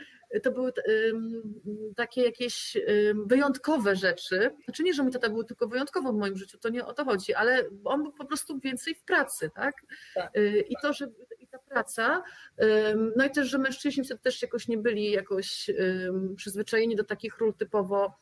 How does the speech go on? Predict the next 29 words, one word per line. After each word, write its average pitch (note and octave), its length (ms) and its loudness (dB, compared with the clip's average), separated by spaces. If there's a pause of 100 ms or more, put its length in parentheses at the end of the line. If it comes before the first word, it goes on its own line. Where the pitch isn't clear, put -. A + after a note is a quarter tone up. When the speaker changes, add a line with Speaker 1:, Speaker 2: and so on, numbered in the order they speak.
(140)
Speaker 1:
opiekuńczych, A#3 840 2 (420)
y, G#3 280 4
to B3 100 4
ta C4+ 120 2
zabawa C4 480 2
była G#3+ 240 0
czymś G#3 260 -8
takim A#3+ 320 -4
wyjątkowym G#3+ 600 -4
i G3+ 40 -6
dlatego C#4+ 380 0
bardziej A#3 340 -2
pamiętamy G3 540 -2
te F#3 120 -6
momenty, F3+ 640 0 (360)
a A3 80 -2
zapominamy B3+ 640 4
tych - 240 -4 (380)
milion B3+ 520 4
rzeczy, C#4 300 -2
które B3 200 -4
mama B3+ 260 0
robiła, G#3+ 680 0 (160)
<laughs> G#3+ 680 -4
czyli A#3 180 -4
karmiła A3+ 720 2
i G#4 120 -2
tak G#3 200 0
dalej, G3+ 460 2